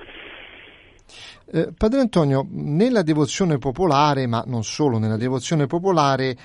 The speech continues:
eh, l'otto dicembre l'Immacolata è collegata alle apparizioni di Lourdes del milleottocentocinquantotto, ma anche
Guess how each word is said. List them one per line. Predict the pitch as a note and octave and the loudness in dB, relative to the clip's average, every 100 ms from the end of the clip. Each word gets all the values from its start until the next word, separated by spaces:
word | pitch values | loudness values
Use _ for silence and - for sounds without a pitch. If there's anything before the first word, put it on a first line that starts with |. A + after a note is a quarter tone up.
| - - _ | -20 -20 _
eh, | B2+ B2+ | -6 -4
l'otto | C#3 F3+ - D3 | 0 -2 0 -2
dicembre | F3 - D3 A#2+ A#2 A#2 A#2 | -2 0 0 2 0 -2 -2
l'Immacolata | D#3 D3 D3 C#3+ F3 C3 A#2 G#2+ B2 B2 - - _ | 0 0 0 -2 0 2 0 -2 -4 -4 -6 -20 _
è | D#3 C3 | -8 -4
collegata | E3+ E3 D3 C3+ C3 B2+ | -2 0 0 0 -2 -2
alle | B2+ B2 | -4 -4
apparizioni | - B2+ B2+ - D3 C3 | -6 -8 -6 -6 -4 -4
di | B2+ | -4
Lourdes | D#3 D3 B2+ A#2 | -4 -4 -4 -6
del | A#2+ | -4
milleottocentocinquantotto, | B2+ B2 A#2 A#2 - B2+ A#2 - D3 F3+ D#3+ - B2 - C#3 | -4 -6 -6 -8 -8 -8 -8 -10 -8 -6 -6 -6 -6 -6 -6
ma | D3 D3 | -2 0
anche | C3+ C3 A#2 - C3 | 0 -2 -6 -4 -4